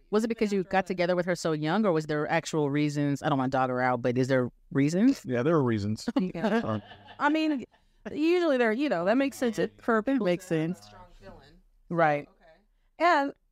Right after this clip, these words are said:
Speaker 4: we, you have to understand, like, P Ks, right? We go to church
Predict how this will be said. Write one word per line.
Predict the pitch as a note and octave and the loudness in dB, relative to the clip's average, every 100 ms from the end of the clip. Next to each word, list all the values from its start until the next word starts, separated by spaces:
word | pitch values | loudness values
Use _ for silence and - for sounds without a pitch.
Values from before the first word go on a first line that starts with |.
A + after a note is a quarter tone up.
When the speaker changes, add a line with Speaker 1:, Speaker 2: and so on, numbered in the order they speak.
| _ _ | _ _
Speaker 4:
we, | G3+ G#3+ C#4+ C#4+ C#4 - | -6 0 2 2 0 -4
you | A#3 C4 | -2 0
have | A#3 | 0
to | - | -2
understand, | F#3+ F3 F3 E3+ | -4 -4 -4 -2
like, | E3 D#3+ - | -2 -4 -2
P | A3 | -2
Ks, | F#3 D3+ D#3 | 2 0 0
right? | D#3 E3+ - | 0 -2 -2
We | F3+ G#3 | -2 2
go | G3+ | 2
to | F3 | 0
church | - D#3+ D#3 - | 0 -2 -2 -6